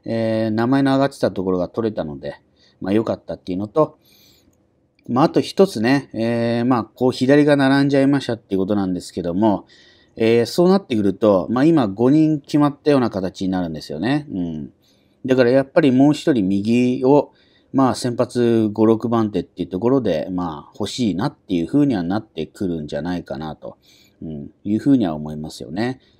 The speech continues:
えー、昨日ですね、記事に出てて、まあ、ご紹介したと思うんですけど、えー、ストリップリングですね。うん。まあ、右で、まあ、先発ともしくはリリーフもいけるよねっていうところで、まあ、今日もね、だから、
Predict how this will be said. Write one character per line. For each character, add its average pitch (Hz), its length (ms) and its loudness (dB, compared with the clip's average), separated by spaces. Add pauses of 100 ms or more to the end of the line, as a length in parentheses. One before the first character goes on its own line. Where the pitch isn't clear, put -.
(440)
え 107 320 -2
ー、 107 260 0
昨 160 160 8
日 131 40 4
で 101 80 2
す - 120 -6
ね、 143 160 2
記 143 180 0
事 120 120 -2
に 101 160 -2
出 95 100 -4
て 95 120 -8
て、 131 160 0
ま 101 120 0
あ、 101 40 -4
ご 101 160 -4
紹 117 240 0
介 110 280 0
し - 100 -12
た 113 120 -2
と 101 80 -4
思 87 120 -2
う - 20 -6
ん 82 40 -8
で 80 60 -10
す - 100 -16
け 107 120 -4
ど、 110 180 2
え 104 320 -2
ー、 101 40 -8
ス - 140 -16
ト 131 120 -2
リ 127 120 0
ッ 131 60 -20 (100)
プ - 60 -12
リ 80 120 -8
ン - 40 -10
グ - 80 -12
で 69 80 -14
す - 140 -10
ね。 156 260 2
う 107 40 -4
ん。 82 500 -6 (400)
ま 123 140 0
あ、 - 20 0
右 104 400 -2
で、 117 340 0 (560)
ま 107 120 -2
あ、 - 20 -8
先 104 240 -6
発 107 260 -6
と 147 180 4
も 131 200 4
し 135 140 -12
く - 100 -2
は 110 100 4
リ 107 140 0
リ 135 120 6
ー - 20 0
フ 127 140 -2
も 92 140 0
い 85 80 -6
け 101 140 -4
る 104 60 0
よ 98 120 0
ね 80 140 -8
っ - 20 -20
て - 220 -12
い 95 40 -2
う 90 40 -4
と 98 140 -14
こ 123 100 -4
ろ 131 160 2
で、 123 340 -2 (300)
ま 131 180 4
あ、 117 160 -4
今 185 140 8
日 127 60 4
も 101 60 0
ね、 113 140 0
だ 120 140 0
か 113 80 2
ら、 90 260 -2